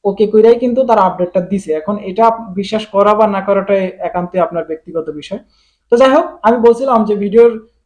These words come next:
আহ, শেষে কিছু ফ্যামিলি বিষয় নিয়ে কথা বলা হইব। অনেকেই দেখতেছি রিটার্ন পাসপোর্ট নিয়ে আসছেন, প্লাস অনেকেই ভিসা পাইতেছেন না, বছরের পর বছর জমা হয়ে গেছে। আবার এই, আহ, এ,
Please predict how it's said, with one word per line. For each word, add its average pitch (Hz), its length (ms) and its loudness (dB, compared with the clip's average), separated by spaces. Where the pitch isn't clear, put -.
আহ, 185 220 -4
শেষে 226 360 -2
কিছু 277 460 -4
ফ্যামিলি 214 260 2
বিষয় 240 200 -2
নিয়ে 254 180 0
কথা 226 180 -2
বলা 220 200 2
হইব। 202 400 -2
অনেকেই 208 420 0
দেখতেছি 214 720 0
রিটার্ন 202 260 0
পাসপোর্ট 208 360 0
নিয়ে 196 140 0
আসছেন, 196 480 -4
প্লাস 190 260 0
অনেকেই 196 280 -2
ভিসা 180 260 -2
পাইতেছেন 202 420 -2
না, 196 240 -2
বছরের 180 360 -4
পর 190 180 -4
বছর 185 440 -4
জমা 185 280 -2
হয়ে 190 260 2
গেছে। 202 340 0
আবার 180 500 2
এই, 185 480 -2
আহ, 170 540 -2
এ, 175 120 -4